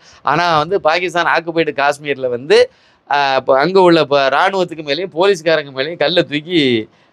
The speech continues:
அடிக்க, எறிய ஆரம்பிச்சுட்டாங்க. அதுல அங்க வந்து ஜம்மு காஷ்மீர் கூட்டு சுவாமி நடவடிக்கை குழுன்னு ஒரு குழு வச்சிருக்காங்க. அந்த குழு வந்து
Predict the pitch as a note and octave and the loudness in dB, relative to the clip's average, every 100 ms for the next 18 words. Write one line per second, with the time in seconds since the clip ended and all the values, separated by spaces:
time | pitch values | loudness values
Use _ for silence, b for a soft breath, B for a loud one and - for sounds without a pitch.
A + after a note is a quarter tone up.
0 | b C#3+ E3 E3 C#3 C#3+ E3 G#3 F3 D#3 | b -2 0 0 2 2 4 4 2 0
1 | D#3 C3 C3+ A#2+ - D#3 F#3+ G3+ G#3+ G3+ | -2 -6 -4 -2 -2 0 2 4 4 2
2 | A3 G3+ G#3 F3 E3+ G#3 C4 C4 G#3 G3 | 2 2 2 0 0 0 0 2 2 2
3 | G3+ A3 - A#3+ F#3 A#3 A#3 - _ _ | 0 -4 -2 -4 -2 -4 -4 -6 _ _
4 | - - G#3 A3+ A#3+ A#3+ G#3 F#3 G#3+ G3+ | -12 0 4 6 6 2 2 2 2 0
5 | F#3+ G3 F3 F3+ F#3 F#3+ E3 D#3 D#3 C#3 | -2 -6 -4 -4 -4 -4 -6 -6 -10 -8
6 | B2 A2+ G#2+ G2+ _ _ - B2+ F#3+ C4+ | -6 -6 -6 -8 _ _ -2 0 2 4
7 | - - G#3+ B3+ B3+ G#3+ G#3 | 2 4 4 4 4 2 2